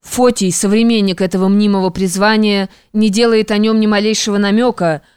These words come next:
а между тем, характеризуя неприятельский народ, по всей вероятности, он упомянул бы и о его предводителях.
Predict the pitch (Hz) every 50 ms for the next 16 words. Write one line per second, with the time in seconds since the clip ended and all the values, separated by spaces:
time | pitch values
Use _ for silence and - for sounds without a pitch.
0 | _ - - 190 196 220 226 208 190 214 202 - 233 226 226 220 - 208 - 226
1 | 220 214 - - 226 202 220 202 185 233 240 220 208 208 185 208 202 208 208 208
2 | 202 185 190 175 - - 214 196 196 185 185 208 247 226 226 - _ _ _ _
3 | _ - 208 190 - - 254 247 226 220 208 208 202 214 226 240 233 233 233 220
4 | - - 233 220 214 220 226 220 - - 220 196 240 233 233 233 247 262 254 214
5 | 180 170 175 170 - 185 190 190 190 196 190 208 214 196 202 208 196 208 214 208
6 | 220 233 202 - 180 165 165 156 147 - - - _